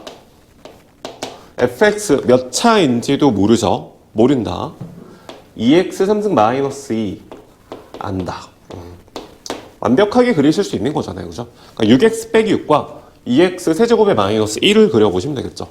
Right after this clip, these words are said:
일단은 그림을 그려서 관찰을 합니다. 근데 어디다 그려요? 영보다 클 때죠. 음. 정의역을 잘 보세요.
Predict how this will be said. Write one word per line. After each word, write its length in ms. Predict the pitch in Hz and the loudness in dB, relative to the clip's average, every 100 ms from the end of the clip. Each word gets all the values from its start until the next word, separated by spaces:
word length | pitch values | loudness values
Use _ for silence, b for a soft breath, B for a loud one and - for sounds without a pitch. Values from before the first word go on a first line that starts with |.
| - | -6
일단은 400 | 113 - 190 190 | -4 0 2 2
그림을 320 | 226 160 113 | 0 0 0
그려서 240 | 95 98 | -4 -6
관찰을 320 | 92 87 110 113 | -8 -10 -8 -8
합니다. 300 | 117 - - - b b b b | -8 -10 -14 -20 b b b b
근데 440 | - 160 180 - - - | -2 2 2 0 -10 -6
어디다 380 | 98 131 156 104 | -4 0 -2 -2
그려요? 300 | 85 85 92 - _ _ _ - - | -6 -10 -14 -20 _ _ _ -10 -6
영보다 480 | 98 104 95 127 160 - - | -6 -6 -2 -2 -4 -12 -8
클 260 | - 226 | -2 -2
때죠. 260 | 156 101 104 - | -4 -8 -12 -16
음. 360 | 92 90 127 - - - B B B B | -14 -6 -6 -6 -14 -20 B B B B
정의역을 420 | - 143 190 220 | 0 4 6 6
잘 200 | 202 180 | 4 0
보세요. 320 | - 117 95 | -2 -2 -4